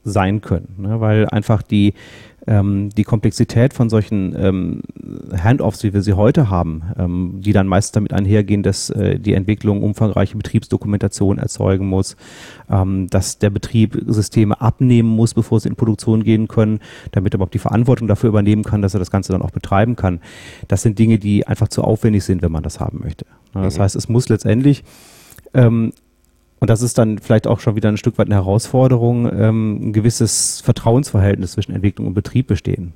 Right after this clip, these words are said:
Speaker 1: Dann, wenn wir uns heute anschauen, wie Entwicklung und Betrieb oft organisiert sind, dann, ähm,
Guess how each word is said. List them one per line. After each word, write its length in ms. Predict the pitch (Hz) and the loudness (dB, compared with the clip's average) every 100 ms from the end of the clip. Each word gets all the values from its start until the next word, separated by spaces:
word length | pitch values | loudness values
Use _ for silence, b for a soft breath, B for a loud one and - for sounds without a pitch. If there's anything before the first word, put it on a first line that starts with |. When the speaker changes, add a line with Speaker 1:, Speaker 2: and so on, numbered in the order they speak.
| _ | _
Speaker 1:
Dann, 140 | - 101 | -6 -2
wenn 80 | 101 | 0
wir 100 | 104 | 0
uns 160 | 101 | 2
heute 240 | 113 120 143 | 0 0 0
anschauen, 500 | 127 - 120 120 110 | -4 -2 0 0 -2
wie 160 | 113 | 0
Entwicklung 320 | 113 110 113 113 | 0 0 -4 -4
und 80 | |
Betrieb 400 | 104 - 117 117 | -4 -2 -2 -2
oft 240 | - 113 - | -2 -6 -2
organisiert 500 | 107 110 104 113 110 | -2 0 0 0 0
sind, 300 | 113 107 - B B B B B _ | 0 -2 -4 B B B B B _
dann, 340 | 110 104 104 - | 0 2 0 0
ähm, 440 | 101 101 101 98 | 2 2 0 -4